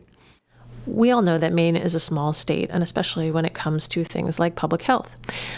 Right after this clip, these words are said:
I was privileged to work with Doctor Dervilla McCann on a public health project through Maine Health several years ago, and today we have her with us again.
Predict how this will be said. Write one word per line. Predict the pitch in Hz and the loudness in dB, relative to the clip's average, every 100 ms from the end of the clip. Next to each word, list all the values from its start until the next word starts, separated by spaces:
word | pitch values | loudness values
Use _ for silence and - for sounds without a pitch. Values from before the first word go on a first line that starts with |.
| - - - | -12 -10 -2
I | 185 175 | 0 4
was | 170 165 | 2 2
privileged | 196 175 170 160 - | 0 2 2 0 0
to | 165 160 - | 0 0 0
work | 175 - | -2 0
with | 180 | -2
Doctor | - - - 160 | 0 -2 0 -2
Dervilla | 160 170 165 160 | 2 0 2 2
McCann | 160 - 151 160 | 0 -2 -2 0
on | 170 | 0
a | 160 | 0
public | - 202 - | 0 0 0
health | - 214 - | 0 -2 0
project | 160 151 151 185 - | 0 0 0 -2 -4
through | - - 165 160 160 - | -12 -2 0 2 0 0
Maine | 170 165 165 | 0 0 -2
Health | - 156 220 - | 0 -2 -2 -2
several | 175 160 160 | 0 2 2
years | 160 165 160 | 2 0 -2
ago, | - 151 175 - - - - | -4 -2 -2 -4 -12 -12 -2
and | 185 180 | 2 2
today | 180 170 | 2 2
we | 185 185 | 2 0
have | 160 151 | 0 0
her | 160 | 0
with | 196 233 | 0 0
us | - | -2
again. | - 147 185 | 0 0 0